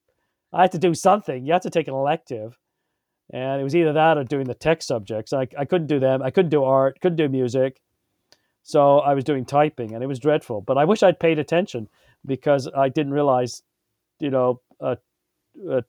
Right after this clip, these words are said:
twenty years down the road, I was gonna need those typing skills. But in the providence of God,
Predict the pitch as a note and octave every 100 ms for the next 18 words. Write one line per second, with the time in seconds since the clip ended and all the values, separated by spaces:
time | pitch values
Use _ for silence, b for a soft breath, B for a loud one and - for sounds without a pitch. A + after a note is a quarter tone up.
0 | _ - D#3+ D3+ C3+ A#2 C#3 B2 A#2+ E3
1 | D3+ - C3+ B2+ C3 C3 F#3 G#3 C3+ -
2 | A#2+ G#2 F#2+ - F#2 E2+ _ _ _ _
3 | _ _ _ _ _ _ D#3 D#3 A3 F#3+
4 | A#3+ B3 A3+ G3+ D#3 D3 D3+ D3+